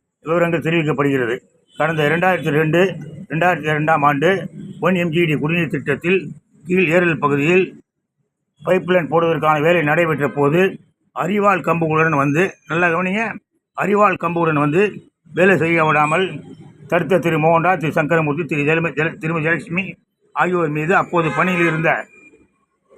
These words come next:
மீன் தமிழ்நாடு குடிநீர் வரியாரி-, வாரிய இளநிலை பொறியாளர் ஏ செல்வகுமார் அவர்களால் ஏரல் காவல் நிலையத்தில் புகார் தெரிவிக்கப்பட்டு அதன் பேரில் மூவரையும் கைது செய்து பின்னர் திருவைகுண்டம் குற்றவியல்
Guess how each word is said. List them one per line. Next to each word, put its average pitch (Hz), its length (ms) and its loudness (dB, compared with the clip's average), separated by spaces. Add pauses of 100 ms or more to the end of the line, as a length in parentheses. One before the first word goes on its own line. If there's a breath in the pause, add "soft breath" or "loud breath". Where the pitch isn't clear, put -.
(280)
மீன் 165 260 -6 (180)
தமிழ்நாடு 180 400 2
குடிநீர் 175 320 2
வரியாரி-, 170 480 2
வாரிய 165 520 2
இளநிலை 170 400 2
பொறியாளர் 160 460 0 (600)
ஏ 185 140 4
செல்வகுமார் 160 520 0
அவர்களால் 160 420 0 (400)
ஏரல் 175 280 2
காவல் 170 260 2
நிலையத்தில் 160 380 -4
புகார் 180 280 0 (1200)
தெரிவிக்கப்பட்டு 170 520 2
அதன் 160 240 2
பேரில் 185 320 2
மூவரையும் 170 440 2
கைது 165 280 2
செய்து 180 460 0 (340)
பின்னர் 175 220 0
திருவைகுண்டம் 170 600 0 (720)
குற்றவியல் 170 540 2